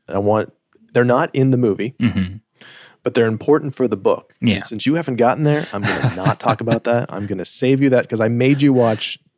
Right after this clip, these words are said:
Speaker 1: this film. I'll at least let you have that, and then we'll talk about it after you finish the book.
Speaker 2: Okay.
Speaker 1: So we talked a little bit about, um, cinematography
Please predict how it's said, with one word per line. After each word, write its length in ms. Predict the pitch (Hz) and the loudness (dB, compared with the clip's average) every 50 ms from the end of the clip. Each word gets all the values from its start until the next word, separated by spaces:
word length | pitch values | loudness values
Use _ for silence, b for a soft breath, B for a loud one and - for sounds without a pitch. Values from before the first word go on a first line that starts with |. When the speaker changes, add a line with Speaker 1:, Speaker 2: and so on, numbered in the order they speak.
| _ - | _ -6
Speaker 1:
this 220 | 123 120 123 - - | -2 0 0 0 0
film. 400 | - - 110 101 90 85 85 - _ _ _ _ _ - | 0 0 2 2 2 0 -2 -6 _ _ _ _ _ -4
I'll 100 | 110 104 | -2 -2
at 80 | 104 | 0
least 320 | 113 127 143 143 - - - | 0 0 -2 -2 -4 -4 0
let 240 | 123 117 110 - - | 0 0 0 0 -2
you 80 | 107 | -4
have 260 | 98 101 95 92 - | -2 -2 -2 -2 -2
that, 240 | 92 98 87 85 - | -2 -2 -2 -2 -4
and 100 | - 90 | -6 -6
then 120 | 101 101 98 | -4 -4 -4
we'll 100 | 87 - | -6 -6
talk 220 | - - - - | -6 -8 -8 -8
about 180 | - 69 73 82 | -8 -8 -6 -6
it 80 | 76 | -6
after 200 | 76 - _ - | -8 -10 _ -14
you 40 | - | -18
finish 260 | - - - - - - | -16 -16 -16 -16 -16 -14
the 80 | - | -8
book. 260 | - 85 - - _ - - | -4 -4 -4 -4 _ -6 -4
Speaker 2:
Okay. 260 | 117 107 - - - _ _ _ _ _ _ _ _ _ _ _ b b b b b b b b b b b b b b b b b b b b b b _ _ _ _ _ _ - | -4 -2 -4 -4 -6 _ _ _ _ _ _ _ _ _ _ _ b b b b b b b b b b b b b b b b b b b b b b _ _ _ _ _ _ -12
Speaker 1:
So 520 | - - - 151 139 135 131 131 131 - - | -4 0 4 6 6 6 6 4 2 0 0
we 140 | - 143 147 | 0 0 0
talked 260 | 147 185 196 214 - | 2 0 0 0 2
a 60 | 160 | 2
little 160 | 135 135 123 | 2 2 2
bit 140 | 107 107 98 | 2 0 0
about, 340 | 90 87 82 80 - - _ _ _ _ _ _ _ | 0 0 0 0 -2 -4 _ _ _ _ _ _ _
um, 480 | - 92 82 73 62 58 52 50 - - _ _ _ _ _ - | -6 -4 -4 -4 -4 -6 -8 -12 -16 -18 _ _ _ _ _ -8
cinematography 960 | - - 113 92 80 69 - 95 73 87 82 73 - - 53 58 67 - _ | -4 -4 -2 -2 -4 -4 -4 -4 -4 -4 -4 -8 -12 -14 -14 -14 -14 -16 _